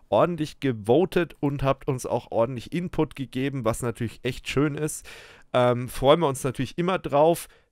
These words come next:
Und das meine ich wirklich ganz ernst. Also es ist immer ganz interessant zu sehen, äh, wie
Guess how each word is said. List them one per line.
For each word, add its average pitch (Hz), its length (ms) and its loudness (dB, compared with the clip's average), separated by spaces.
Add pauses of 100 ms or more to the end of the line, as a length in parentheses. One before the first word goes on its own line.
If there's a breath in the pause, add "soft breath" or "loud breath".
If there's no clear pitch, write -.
(200)
Und 117 100 -8
das 135 180 0
meine 131 240 2
ich - 160 -8
wirklich 131 240 -4
ganz 127 220 -2
ernst. 127 380 0
Also 110 200 0
es 123 120 -2
ist - 40 -10
immer 131 220 0
ganz 131 220 0
interessant 131 600 0 (340 loud breath)
zu - 120 -4
sehen, 147 400 2
äh, 127 400 2
wie 131 420 -10